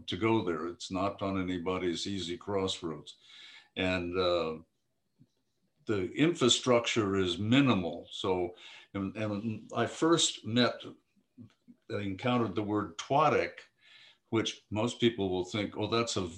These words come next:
that's a Volkswagen, right? Isn't that a Volkswagen kind of thing?" Well, there, it's also the name of an ethnic people that live around Timbuktu and live in the desert. They're desert nomads. And they have, uh, been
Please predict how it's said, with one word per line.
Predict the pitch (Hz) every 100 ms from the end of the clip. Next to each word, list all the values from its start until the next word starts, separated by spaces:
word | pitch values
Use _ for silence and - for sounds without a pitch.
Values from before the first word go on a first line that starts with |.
| -
that's | 113 110
a | 104
Volkswagen, | 85 110 123 - 95 92 80 82 78
right? | 90 110
Isn't | 110 98
that | 104
a |
Volkswagen | 95 92 98 - 101 101 104 101 95
kind | 104 107
of | 104
thing?" | 117 143 _ _ - - - -
Well, | 110 107 104 104 -
there, | 92 110 104 -
it's | 117 -
also | 135 135 123
the | 101
name | 101 104 101
of | 90 90
an | 95 92
ethnic | 120 117 104 90
people | - 135 110 87
that | 95
live | 104 135 113 - 113
around | 101 101 104 92
Timbuktu | - 101 92 87 - - 104
and | 101 98
live | 107 104
in | 101
the | 95 101
desert. | 92 110 110 92 104
They're | 92
desert | 110 107 95 90
nomads. | 101 104 101 76 78 - - - - - - -
And | 98 92
they | 98 110 104
have, | 104 101 82 -
uh, | 95 92 90 80 - 92 90
been | 107 107 98 92